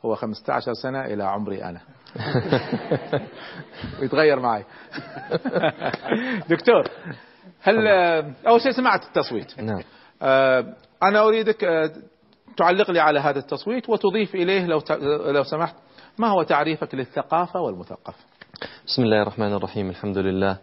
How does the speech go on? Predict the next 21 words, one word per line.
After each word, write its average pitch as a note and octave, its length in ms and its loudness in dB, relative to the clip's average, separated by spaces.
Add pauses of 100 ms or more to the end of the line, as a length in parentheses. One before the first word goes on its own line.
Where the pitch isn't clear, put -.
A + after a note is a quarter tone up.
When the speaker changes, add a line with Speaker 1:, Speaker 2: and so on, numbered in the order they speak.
(480)
Speaker 2:
والصلاة G2+ 400 0
والسلام F#2+ 440 0
على F#2 220 -2
رسول F#2+ 320 -2
الله. F#2+ 280 0 (420)
أشكر G2+ 240 -4
لكم G2+ 480 -2
هذه G2+ 300 0
الضيافة G2+ 380 0
الطيبة G#2 500 0
Speaker 1:
<laughs> - 40 -4
سعيدين A#2+ 300 2
Speaker 2:
التي A#2 80 0
تعودنا G#2+ 520 2
Speaker 1:
بوجودك. G2+ 220 -12 (200)
Speaker 2:
يعني G2+ 280 0
أن، G2 280 -2
أن G2+ 220 0
تستضيفونا A2 680 0
على G#2 220 0
شاشة A2+ 300 -2